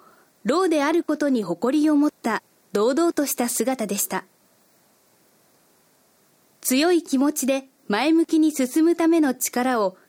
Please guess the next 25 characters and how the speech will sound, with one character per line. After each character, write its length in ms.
何 260
度 100
も 140
も 140
ら 80
っ 40
て 200
き 80
た 100
こ 100
と 200
を、 120
転 220
校 260
を 80
機 180
に 180
思 180
い 80
返 220
し 80
た 100
の 120
で 120
す。 240